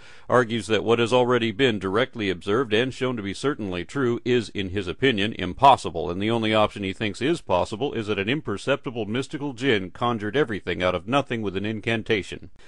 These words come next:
Gods and magic are the most simplistic excuses ignorant primitives have ever imagined to explain anything.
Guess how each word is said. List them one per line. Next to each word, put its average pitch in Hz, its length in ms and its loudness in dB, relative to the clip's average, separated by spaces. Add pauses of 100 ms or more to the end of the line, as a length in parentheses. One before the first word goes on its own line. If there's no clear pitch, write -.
(260)
Gods 135 340 6
and 131 160 0
magic 156 360 2
are 131 60 0
the 113 100 0
most 139 260 0
simplistic 117 540 -4
excuses 147 640 -6
ignorant 135 440 -2
primitives 139 440 0
have 101 120 0
ever 135 280 2
imagined 123 400 0
to 101 80 -4
explain 120 420 -2
anything. 98 560 -4